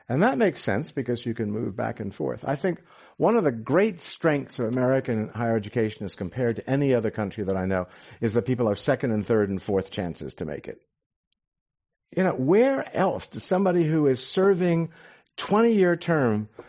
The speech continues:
for f-, second degree murder gonna wind up as a, well, in, in one case, y-, you know, a professor at Georgetown Law School, or a guy who's got a medic-, who's teaching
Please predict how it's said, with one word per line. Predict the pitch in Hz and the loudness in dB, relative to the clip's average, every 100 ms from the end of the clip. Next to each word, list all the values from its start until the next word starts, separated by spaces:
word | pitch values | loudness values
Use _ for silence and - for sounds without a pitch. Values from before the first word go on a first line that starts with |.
| - | -20
for | - - 143 127 127 127 123 _ - | -14 -2 2 4 4 2 -4 _ -20
f-, | - - - | -20 -20 -14
second | - 180 202 180 | -2 0 2 0
degree | 156 151 | 2 2
murder | 131 120 110 - _ _ _ _ _ _ _ _ _ _ _ _ - | 4 4 2 -2 _ _ _ _ _ _ _ _ _ _ _ _ -2
gonna | 135 127 | 0 2
wind | 110 135 185 202 147 | 0 2 2 4 4
up | 117 - - _ _ _ _ - | 2 -2 -14 _ _ _ _ -4
as | 123 120 120 - _ _ _ | 0 2 0 -2 _ _ _
a, | 117 120 117 - - _ - _ _ _ _ | 0 2 2 0 -8 _ -20 _ _ _ _
well, | 110 98 | -4 -2
in, | 107 101 | -2 -4
in | 113 107 98 | -4 -4 -2
one | 131 220 | 0 0
case, | 117 65 - - - | -2 -6 -8 -16 -12
y-, | 95 - | -10 -4
you | 123 | -2
know, | 110 | 0
a | 113 | -2
professor | 110 113 - 165 - 131 131 | -2 -2 0 -2 0 -2 0
at | - 113 113 - - _ _ _ _ _ - | -2 -4 -4 -10 -18 _ _ _ _ _ -8
Georgetown | 95 127 160 156 - 156 151 151 131 | 0 2 2 0 -4 0 0 2 2
Law | 139 185 | 2 2
School, | 185 - 101 55 - _ _ _ _ _ _ _ _ _ _ _ _ _ - _ | -2 -6 -6 -8 -14 _ _ _ _ _ _ _ _ _ _ _ _ _ -20 _
or | 135 147 151 | 2 2 2
a | |
guy | 135 160 180 196 | 0 0 2 2
who's | 165 139 | 2 0
got | 156 147 | 0 2
a | |
medic-, | 131 127 160 214 | 2 4 4 2
who's | - 135 | 0 -2
teaching | - 190 180 170 151 151 | 0 -2 2 0 2 0